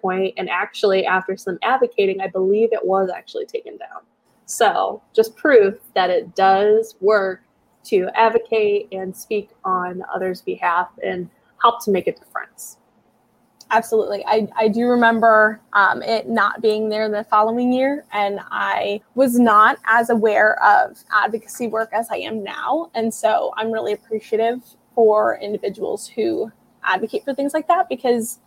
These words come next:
Speaker 2: you know, as the nami affiliate, as just a general advocate, I mean, it, it matters. Your voice matters, and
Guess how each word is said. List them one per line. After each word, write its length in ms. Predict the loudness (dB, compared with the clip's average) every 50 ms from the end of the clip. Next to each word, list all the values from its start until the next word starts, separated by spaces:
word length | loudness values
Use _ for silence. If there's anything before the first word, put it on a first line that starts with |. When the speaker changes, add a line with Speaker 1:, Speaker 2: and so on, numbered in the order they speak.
| _ _ _ _ _ _ -6
Speaker 2:
you 100 | -2 -2
know, 240 | 0 0 0 0 0 2
as 300 | 2 2 2 0 -2 -2
the 100 | 0 2
nami 300 | 2 4 4 4 2 0
affiliate, 640 | -2 -2 0 0 2 2 4 4 4 2 2 0 -2 -2 2
as 640 | 2 4 4 4 2 0 -4 -6 -8 -12 -14 -16 _ _ _ _ _ _ _ -14 -8
just 240 | -8 -8 -6 -2
a 80 | -2 -4
general 480 | -4 -4 -6 -6 -6 -4 -2 -2 -2 -2
advocate, 460 | -2 -2 -2 -4 -4 -6 -4 -4 -4 -2
I 120 | -2 -4
mean, 400 | -4 -4 -6 -6 -8 -10 -10 -12 _ _ _ _ _ _ _ _ _ 0
it, 180 | 0 0 -2 _ -4
it 160 | -4 -4 -2
matters. 560 | -4 -6 -4 -2 -2 -2 0 -2 -2 -4 -2
Your 140 | -2 -2 0
voice 320 | 2 2 2 2 0 -2
matters, 420 | -4 -4 -2 -2 -4 -6 -6 -6 -6
and 300 | -6 -6 -6 -8 -8